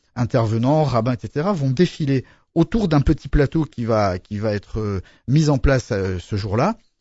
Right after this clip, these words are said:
pour, euh, prendre un petit peu les, les, les témoignages à chaud, avant et après. Et je crois que c'est une manière aussi de retransmettre dans un deuxième temps un petit peu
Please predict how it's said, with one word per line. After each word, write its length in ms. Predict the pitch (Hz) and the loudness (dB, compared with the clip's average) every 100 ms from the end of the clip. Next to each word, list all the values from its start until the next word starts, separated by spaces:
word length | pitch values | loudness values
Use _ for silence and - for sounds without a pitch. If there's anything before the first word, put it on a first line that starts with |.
| - _ | -20 _
pour, 280 | - 135 139 | -4 2 2
euh, 360 | 117 113 107 104 - 170 - | 4 2 0 -4 -12 -12 -6
prendre 280 | 147 143 | -2 0
un 80 | 131 | 0
petit 160 | 123 127 | 0 0
peu 240 | 147 151 | 4 6
les, 320 | 151 123 120 | 6 4 2
les, 300 | 113 113 107 - _ 113 | 0 0 -2 -6 _ -8
les 80 | |
témoignages 540 | 110 139 135 139 135 120 | 0 4 6 6 2 0
à 100 | 139 | -2
chaud, 300 | 127 - 208 | 0 0 0
avant 300 | 120 117 139 | 0 -2 0
et 120 | 147 120 | 0 -2
après. 340 | - 143 208 - - _ _ _ _ - 87 | -2 -6 -6 -10 -12 _ _ _ _ -18 -10
Et 60 | |
je 80 | 85 | -10
crois 200 | 85 113 | -8 -10
que 200 | 104 101 | -8 -10
c'est 280 | 95 - - | -12 -16 -10
une 100 | 110 | -6
manière 260 | 117 123 123 | -2 -2 -4
aussi 320 | 113 - 190 | -6 -6 -2
de 100 | 131 | -2
retransmettre 600 | 104 143 - 143 143 135 | -2 -4 -4 -8 -4 -2
dans 200 | 131 113 | -2 -4
un 40 | |
deuxième 360 | 113 117 107 104 | -4 -4 -4 -4
temps 160 | 143 156 | -4 -4
un 60 | |
petit 160 | 139 - | -6 -6
peu 220 | - 151 | -2 -2